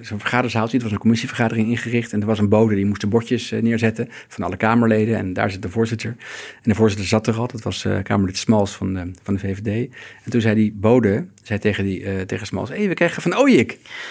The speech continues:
Eh, en toen zei Smals: "Ja, Van Ooyek." "Nee, niet Van Ooyek, Van Ooyen."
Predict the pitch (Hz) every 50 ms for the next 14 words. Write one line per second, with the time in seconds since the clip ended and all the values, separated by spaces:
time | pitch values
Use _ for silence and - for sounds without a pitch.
0 | - - - - - - - - 139 127 120 117 113 110 - - 127 135 107 101
1 | 95 90 - - 90 90 - - 220 180 160 - 196 - 220 214 180 107 98 -
2 | - - - - - - - - _ _ - 175 110 107 127 139 147 139 - 135
3 | 151 190 202 135 113 139 - - - - _ - - 135 139 139 139 135 135 175
4 | 240 233 143 104 95 98